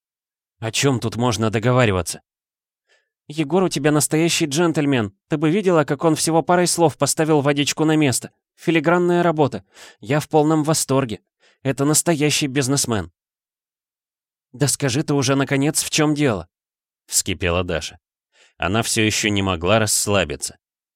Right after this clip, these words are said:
Вадим кипятился, все наскакивал на твоего, а тот спокойно так его выслушал, а потом как брякнет. "Ну что ж,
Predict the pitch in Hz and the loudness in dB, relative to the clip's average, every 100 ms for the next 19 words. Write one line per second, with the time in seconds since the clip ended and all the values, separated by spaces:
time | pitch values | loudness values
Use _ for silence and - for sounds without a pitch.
0 | _ _ _ _ _ _ - 139 151 208 | _ _ _ _ _ _ -4 -2 0 0
1 | 196 180 160 - 165 170 151 - 165 151 | 0 -2 0 2 2 2 -2 0 2 2
2 | - 160 165 156 151 135 143 139 135 123 | 0 0 2 4 4 2 2 2 2 -2
3 | - - 123 202 208 - 160 220 202 185 | -6 -8 -2 0 0 -2 0 2 2 0
4 | 185 175 165 220 - 190 - 156 165 190 | 0 2 2 0 0 0 0 0 0 0
5 | 170 175 139 175 226 - 123 - _ _ | 0 -2 0 2 2 0 -4 -6 _ _
6 | _ _ _ _ _ 156 220 - 175 160 | _ _ _ _ _ -2 0 0 -2 -2